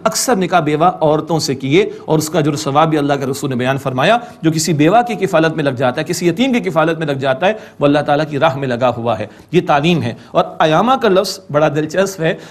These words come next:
ये उन मर्दों के लिए भी आता है कि जिनकी बीवियों का इंतकाल हो गया हो तो उनके भी निकाह की तरफ तरगीब दिलाई गई है।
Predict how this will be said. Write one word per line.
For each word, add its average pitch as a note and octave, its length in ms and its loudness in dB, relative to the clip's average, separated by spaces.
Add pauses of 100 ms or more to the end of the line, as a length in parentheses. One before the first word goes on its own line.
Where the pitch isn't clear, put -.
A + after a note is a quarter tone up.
(140)
ये F#3+ 60 2
उन B3+ 340 0
मर्दों D#3 400 4
के A3+ 120 -2
लिए G3+ 100 0
भी F3+ 100 0
आता D#3+ 280 0
है G3+ 40 0
कि F#3+ 100 -2
जिनकी D#3 280 -4
बीवियों F#3+ 340 0
का G#3 80 0
इंतकाल B2+ 380 0
हो A2+ 120 -4
गया A#2+ 200 0
हो G#3 380 0
तो - 60 -2
उनके G3+ 360 2
भी F#3 140 2
निकाह A3+ 300 2
की G3+ 140 -2
तरफ E3 320 0
तरगीब D3 340 0
दिलाई C3 280 2
गई B2 180 -2
है। A#2 120 -8